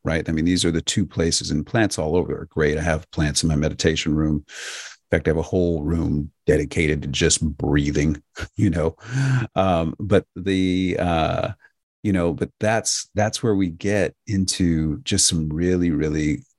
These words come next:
cool, cool stuff. You know, that's where we find out, you know, how does this really work, right? Take the theory and make it applicable. Well, with the air, um, one of the things that's very important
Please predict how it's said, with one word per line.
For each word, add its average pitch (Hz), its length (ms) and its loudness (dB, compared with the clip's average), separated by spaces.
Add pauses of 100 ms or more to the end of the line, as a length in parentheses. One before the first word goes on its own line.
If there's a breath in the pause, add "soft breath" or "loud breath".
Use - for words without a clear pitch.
(100)
cool, 92 640 -2
cool 76 240 0
stuff. - 580 -2 (140)
You 82 140 -2
know, 71 120 0
that's 87 280 0
where 92 140 2
we 85 100 0
find 87 500 0
out, 87 340 0
you 78 120 -4
know, 71 480 -2 (360)
how 87 180 -4
does 90 140 0
this - 220 0
really 76 200 0
work, 78 360 2
right? 76 180 0
Take 87 220 -2
the 80 100 -6
theory 82 460 0
and 78 100 -2
make 78 220 0
it 78 60 2
applicable. - 520 0 (880)
Well, 101 100 0
with 98 140 2
the - 160 -6
air, 80 520 0 (240)
um, 82 460 2 (100)
one 107 140 0
of 120 80 0
the - 60 -12
things 95 160 0
that's 90 160 -4
very 92 280 0
important 82 640 -2